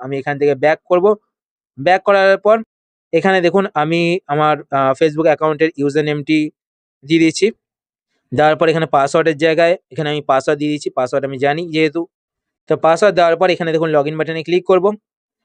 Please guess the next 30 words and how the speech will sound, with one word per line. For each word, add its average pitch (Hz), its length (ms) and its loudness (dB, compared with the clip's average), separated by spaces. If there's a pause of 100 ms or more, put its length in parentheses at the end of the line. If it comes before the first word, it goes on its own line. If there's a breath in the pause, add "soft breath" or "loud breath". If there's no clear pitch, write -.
(1200)
log 160 240 4
in 190 80 2
বাটনে 190 220 2
ক্লিক 180 180 2
করার 175 260 4
পর 196 100 4 (140)
আপনারা 165 220 -4 (100)
এখানে 160 180 -6 (160)
সেভ 160 220 0
এ - 80 0
ক্লিক 180 220 0
করবেন। 180 220 0 (1500)
সেভ 175 280 0
এ 185 80 4
ক্লিক 180 180 2
করলে 180 180 2
কিন্তু 180 200 -2
আপনাদের 165 280 0
ফোনে 160 160 -2 (100)
সেভ 160 140 2 (100)
হয়ে 170 140 4
যাবে, 165 220 2
ঠিক 180 160 2
আছে? 120 120 -8 (140)
তো 156 60 2 (160)
তারপরে 151 320 2
এখানে 151 160 -4
অ্যাক্সেস 143 260 -8 (180)
কনট্যাক্ট, 143 340 -2 (140)
তো 143 60 -2